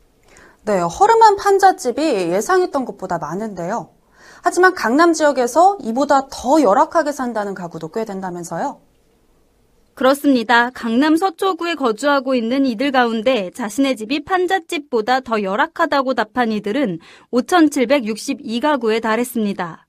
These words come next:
Speaker 2: 이는 서울 전체 지역의 약 팔 퍼센트에 달하는 수치입니다.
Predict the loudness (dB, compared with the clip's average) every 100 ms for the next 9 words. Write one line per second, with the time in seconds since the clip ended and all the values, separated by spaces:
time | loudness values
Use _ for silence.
0 | _ _ _ _ _ _ 2 8 8 8
1 | 4 4 0 -2 0 -2 0 2 2 2
2 | 2 0 -2 -4 -2 -2 -2 0 0 0
3 | 2 2 0 -2 -6 -8 -4 2 2 2
4 | -2 -8